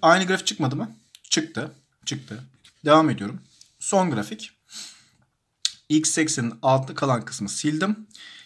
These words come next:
Simetrik biçimde üst kısma katladım. X eksenin altında kalan kısmı sildim. Simetrik biçimde üst kısma katladım.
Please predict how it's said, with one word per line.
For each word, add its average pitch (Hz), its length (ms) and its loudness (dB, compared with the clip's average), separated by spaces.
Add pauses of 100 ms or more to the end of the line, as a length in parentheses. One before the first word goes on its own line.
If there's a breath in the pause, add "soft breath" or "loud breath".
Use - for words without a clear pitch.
Simetrik 156 540 -2
biçimde 123 360 -2
üst 175 180 0
kısma 202 220 -4
katladım. 110 400 -8 (1000 loud breath)
X 202 280 0
eksenin 202 440 -2
altında 143 340 2
kalan 139 260 0
kısmı 123 200 -8
sildim. 190 580 -2 (120)
Simetrik 139 540 -4
biçimde 107 380 -6
üst - 140 -10
kısma 156 300 -8
katladım. 170 440 -8